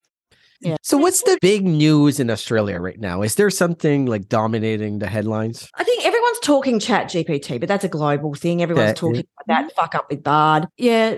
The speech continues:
Speaker 1: it's that type of thing and seeing where it's going to go. I'm using Chat G P T. I'm playing around with it. Sometimes I think it's okay, but next thing I know, I've got five hundred words that say nothing. So I think it's got a lot of fine tuning. The question I've got about it,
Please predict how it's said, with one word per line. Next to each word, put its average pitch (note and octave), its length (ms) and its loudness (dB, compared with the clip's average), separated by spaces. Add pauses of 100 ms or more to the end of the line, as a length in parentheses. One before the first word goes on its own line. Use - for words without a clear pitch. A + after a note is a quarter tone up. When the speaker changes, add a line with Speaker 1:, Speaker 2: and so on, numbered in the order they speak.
Speaker 1:
it's - 220 -4
that A3+ 280 0
type G3+ 220 -2
of F3+ 100 -4
thing F3+ 260 0
and E3+ 140 0
seeing F3 200 0
where E3+ 220 2
it's - 120 -4
going D#3+ 220 -2
to D3+ 40 -2
go. D#3+ 540 2
I'm G#3+ 140 2
using B3 500 0
Chat E4+ 240 -4
G D#4+ 160 -4
P D#4+ 140 -2
T. E4+ 340 -2
I'm F#3+ 160 2
playing G3+ 400 0
around A#3 420 2
with A#3+ 160 2
it. A#3+ 300 0 (360)
Sometimes G#3 500 0
I F3 40 2
think F3 260 -2
it's F#3+ 160 0
okay, G#3 380 2
but A#3 220 -6
next A#3 200 -4
thing G#3+ 120 -4
I G3+ 60 0
know, G#3 160 2
I've G3 60 -2
got F#3+ 200 0
five G#3+ 220 2
hundred G3 280 -2
words G3+ 280 0
that - 100 -8
say G#3 260 -2
nothing. G#3+ 440 -4
So A3+ 220 2
I A3 120 4
think C4+ 160 -2
it's A#3+ 140 0
got G#3+ 100 0
a G3+ 40 2
lot G3+ 160 4
of F#3+ 100 -6
fine F#3 220 0
tuning. G#3 440 -4 (260)
The B3 80 -14
question D4+ 540 -4
I've G3+ 340 2
got G3+ 200 2
about E3 320 2
it, F3+ 180 -2